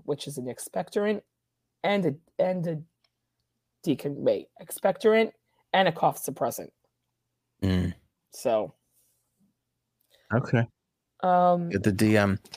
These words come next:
Speaker 2: Uh, Aussie Annie says, "Janine, you need a physio to break up your lung congestion.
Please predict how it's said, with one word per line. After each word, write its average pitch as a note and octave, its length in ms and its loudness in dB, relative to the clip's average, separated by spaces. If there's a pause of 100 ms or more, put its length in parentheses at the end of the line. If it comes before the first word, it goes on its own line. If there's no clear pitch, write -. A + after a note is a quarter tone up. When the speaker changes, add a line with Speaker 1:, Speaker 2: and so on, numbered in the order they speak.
(320)
Speaker 2:
Uh, G#2+ 180 6
Aussie B2+ 360 6
Annie A#2 140 6
says, A2 220 4
"Janine, B2+ 420 4
you A#2 100 4
need A#2 200 4
a G#2+ 220 6
physio D#3 720 4
to A2+ 120 2
break A2+ 300 6
up F#2+ 180 4
your G#2+ 100 4
lung B2 260 4
congestion. E2+ 720 -2